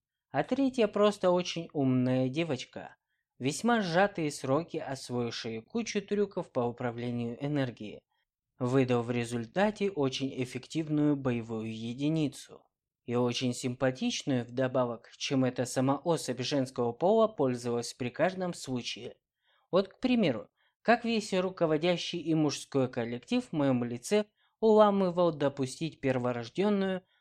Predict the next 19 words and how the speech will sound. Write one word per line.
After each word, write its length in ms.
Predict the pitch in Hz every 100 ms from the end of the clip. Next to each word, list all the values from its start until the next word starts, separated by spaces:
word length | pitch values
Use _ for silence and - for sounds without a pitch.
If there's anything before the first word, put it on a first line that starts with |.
| _ -
то 100 | 147
есть 180 | 135 -
априори 600 | 135 131 127 135 131 120
подозрительную 1000 | - 117 127 123 127 127 127 123 120 117
для 320 | 113 120 127
армейцев 720 | 131 127 120 120 113 - -
персону, 640 | - 117 - 190 214 202 196 - _
к 80 | -
операции. 800 | 214 196 135 117 - - 92 - _ _ _
Это 420 | 120 135 147 156
надо 460 | 147 135 123 127 120
было 320 | 127 120 117
видеть. 640 | 113 117 90 - - - _ _ _
В 120 | - -
ход 500 | - 170 208 - _
шло 640 | - - 123 120 135 135 _
всё. 480 | - - 123 107 - _ _ _
От 180 | - -
слёз 760 | - - 180 180 123 - -